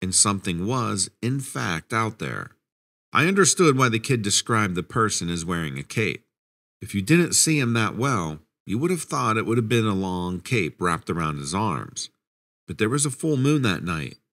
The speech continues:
and it gave the sheriff and I enough light to see that it was no cape. Those were wings.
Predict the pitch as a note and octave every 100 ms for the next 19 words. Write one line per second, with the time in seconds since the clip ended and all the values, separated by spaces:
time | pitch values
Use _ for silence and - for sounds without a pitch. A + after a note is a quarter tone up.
0 | _ - D#2 G2 B2+ C3+ B2 - C#3+ C3+
1 | A2+ A2+ G2+ G2 F#2+ - G2+ A2 A#2+ -
2 | C#3+ B2 A2+ A#2 - A#2 G2+ F2+ F2+ -
3 | _ _ _ - F2+ C3+ C#3 D3+ B2 -
4 | C3 F2+ - _ _ _ _ _ - F2+
5 | D3 C#3 G2 D2+ F2 A2+ D2 A#1 G#1 -